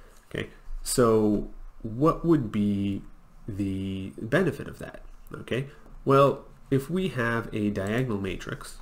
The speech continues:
okay, so let's say D equals, um, three, two,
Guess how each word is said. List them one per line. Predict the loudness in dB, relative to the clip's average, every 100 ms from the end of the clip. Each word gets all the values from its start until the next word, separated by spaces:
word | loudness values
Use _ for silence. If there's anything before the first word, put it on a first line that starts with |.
| -16 -18 -16 -12
okay, | -8 -8
so | -6
let's | -6 -6
say | -6
D | -8 -6 -6 -6 -6
equals, | -8 -10 -10 -8 -8 -10 -10 -12 -12 -12 -12 -14 -18 -12
um, | -10 -8 -10 -10 -12 -14 -20 -20 -18 -16 -16 -18 -20 -20 -18 -18 -14
three, | -6 -2 0 0 -2 -4 -6
two, | -4 -2 0 -2 -4 -6 -8